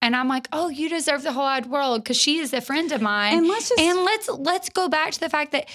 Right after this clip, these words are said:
Speaker 1: she's saying that she's a, like, she's saying, uh, all these wonderful things about this guy. Meanwhile, she, I'm like, "Oh, you deserve the whole wide world," whatever. She's talking about the guy's crazy ex-wife.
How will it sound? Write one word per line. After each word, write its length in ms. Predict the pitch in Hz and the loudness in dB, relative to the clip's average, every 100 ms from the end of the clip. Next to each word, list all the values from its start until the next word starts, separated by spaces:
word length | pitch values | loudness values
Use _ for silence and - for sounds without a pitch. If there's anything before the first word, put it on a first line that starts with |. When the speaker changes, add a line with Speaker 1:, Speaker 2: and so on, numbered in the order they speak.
| - | -10
Speaker 1:
she's 320 | - - 330 - | -2 0 0 0
saying 300 | 339 311 349 | -2 -2 0
that 160 | 339 | 2
she's 280 | - 277 254 | 2 0 -2
a, 320 | 262 - 254 247 | -2 -4 -8 -2
like, 220 | 285 285 | -2 -2
she's 260 | 247 302 262 | -4 -2 -2
saying, 400 | 294 277 285 - | 0 0 -2 -4
uh, 80 | - - - _ | -12 -14 -20 _
all 140 | 285 277 | -2 -2
these 180 | 269 254 | -2 -2
wonderful 320 | 262 262 262 | -2 -2 0
things 240 | 254 240 | 0 0
about 200 | 254 240 | -2 -4
this 120 | 226 | -2
guy. 200 | - 277 - - - _ - | 0 -2 -2 -12 -16 _ -2
Meanwhile, 840 | 254 427 571 480 403 359 359 359 - | 2 2 0 0 0 2 0 -2 -6
she, 320 | - 311 - - - - | -6 -6 -10 -16 -8 -2
I'm 240 | 262 311 | 0 2
like, 220 | 302 294 330 | 0 0 0
"Oh, 180 | 403 | 0
you 140 | 349 285 | 0 -2
deserve 320 | 285 320 294 | -2 -2 -2
the 100 | 302 | -2
whole 180 | 262 294 | -2 0
wide 220 | 285 - | -2 0
world," 300 | 349 349 285 - | 0 0 -2 -2
whatever. 480 | 294 311 311 294 294 - - - _ _ | 0 2 2 0 -2 -14 -20 -20 _ _
She's 220 | - 302 | 0 0
talking 260 | 285 320 330 | 2 0 0
about 380 | 311 294 - - | 0 0 -2 0
the 300 | 262 262 254 | 2 2 2
guy's 320 | 254 254 247 | 2 0 -2
crazy 400 | - 269 277 269 | -4 -2 2 2
ex-wife. 540 | 247 247 285 277 247 | 2 0 -2 -2 -2